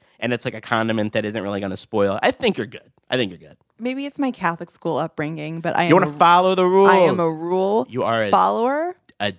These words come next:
Speaker 1: dedicated rule follower, and I am a renegade.
Speaker 2: And I also don't want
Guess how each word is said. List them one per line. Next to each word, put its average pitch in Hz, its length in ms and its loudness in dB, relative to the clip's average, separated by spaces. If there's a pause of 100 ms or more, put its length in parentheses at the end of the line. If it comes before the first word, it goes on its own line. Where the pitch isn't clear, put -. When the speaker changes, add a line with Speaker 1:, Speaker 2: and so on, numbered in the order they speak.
(120)
Speaker 1:
dedicated 143 560 0
rule 127 240 0
follower, 107 460 0
and 95 180 -6
I 135 320 4
am 123 140 0
a 107 80 0
renegade. 95 540 -4
Speaker 2:
And 196 120 2
I 190 220 0
also 180 280 0
don't 175 160 -2
want 156 200 -4